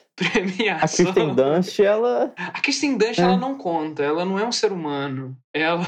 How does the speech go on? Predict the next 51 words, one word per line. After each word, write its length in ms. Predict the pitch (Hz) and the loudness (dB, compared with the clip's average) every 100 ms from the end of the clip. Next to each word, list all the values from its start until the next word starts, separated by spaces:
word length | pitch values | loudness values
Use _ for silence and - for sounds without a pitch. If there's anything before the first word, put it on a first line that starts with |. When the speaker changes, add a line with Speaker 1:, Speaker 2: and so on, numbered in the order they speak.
| - | -2
Speaker 1:
<laughs> 240 | 175 175 | -4 -2
é 360 | 185 180 196 175 _ _ _ _ _ | -4 -2 -6 -8 _ _ _ _ _
um 80 | 180 | -2
espectro. 1000 | 208 - - 147 143 - 151 147 151 151 _ _ _ - - - | 0 -4 -2 -2 -4 -8 -4 -2 -2 -6 _ _ _ -20 -10 0
Ela 240 | 208 196 | 2 4
é 40 | 202 | 4
Speaker 2:
Ela 120 | - | 4
Speaker 1:
outra. 180 | 208 190 | 2 2
Speaker 2:
sempre 160 | 214 | 4
viveu 260 | 214 180 208 | 2 4 2
num 120 | 202 | 2
paralelo, 640 | 196 196 226 160 139 127 | 2 2 4 4 4 4
assim, 340 | 113 113 101 98 | 2 0 -2 0
cara, 320 | 98 95 101 | 2 4 4
que 100 | - | 4
ela 120 | 120 | 2
nunca 320 | 127 147 190 | 2 0 0
fez 220 | 190 139 - | 2 2 2
sucesso, 460 | 123 127 120 127 | 0 2 2 2
mas 160 | 127 127 | 0 2
ainda 140 | 120 | 2
assim 160 | 120 131 | 2 0
ela 100 | 120 | 2
faz 200 | 117 117 | 0 -2
sucesso. 540 | 117 - 107 113 - 120 | -8 2 2 2 -2 -6
Então 220 | 120 120 | 2 2
é 40 | 120 | 2
uma... 420 | 131 135 127 120 _ _ _ _ _ | 2 0 0 -4 _ _ _ _ _
Um 120 | 143 143 | 4 4
entre 220 | 135 127 | 4 4
meio, 280 | 120 123 123 | 6 6 4
assim, 260 | 123 127 | -2 -12
que 60 | 127 | -6
você 180 | 127 135 | 0 0
não 100 | 117 | 0
sabe 360 | - 120 123 | 2 2 2
o 20 | |
que 60 | 113 | 0
tá 80 | 127 | -2
acontecendo. 1000 | 117 113 - - 123 127 131 131 123 123 _ _ | -2 -2 -2 2 2 4 2 2 0 -2 _ _
Ela 200 | 123 127 | 4 4
nunca 320 | 127 131 139 | 2 -4 -6
foi 160 | - 131 | 0 0
indicada 280 | 120 127 113 | 2 0 0
pro 200 | - 104 | 0 4
Oscar, 480 | 95 123 127 - 117 | 4 4 2 -2 0
então 120 | 113 | -2
você 140 | 113 | -2
fica 160 | 113 120 | 2 2
tipo 200 | 113 123 | 2 -4
assim, 320 | 123 113 | 2 2